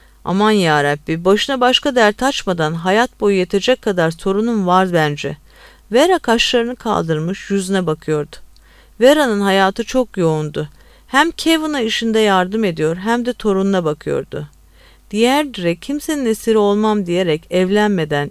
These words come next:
iri ve muhteşem bir bebek dünyaya getirmişti. Connie sınıftaki birçok öğrenciden hoşlanıyordu. Ciddi Bill Burke yani Giellema ve renkli kız arkadaşı Elizabeth.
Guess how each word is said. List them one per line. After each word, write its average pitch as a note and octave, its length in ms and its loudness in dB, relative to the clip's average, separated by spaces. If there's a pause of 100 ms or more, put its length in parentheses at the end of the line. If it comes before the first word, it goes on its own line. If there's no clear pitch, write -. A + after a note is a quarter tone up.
iri F#3+ 280 -4
ve B3 100 0
muhteşem G3 640 -4
bir G#3+ 180 -2
bebek F#3+ 360 0
dünyaya D3+ 420 -4
getirmişti. - 680 -12 (920)
Connie F#4+ 240 0
sınıftaki C#4 580 -6
birçok D4+ 360 -4
öğrenciden A3+ 540 2
hoşlanıyordu. G#3+ 880 -2 (540)
Ciddi G#3 520 0
Bill E3+ 280 -2
Burke D#3+ 460 0
yani F3 380 0 (320)
Giellema E3+ 800 0 (760)
ve G3+ 140 4
renkli A#3 340 2
kız C#4 180 -4
arkadaşı G#3+ 520 2
Elizabeth. F3 640 0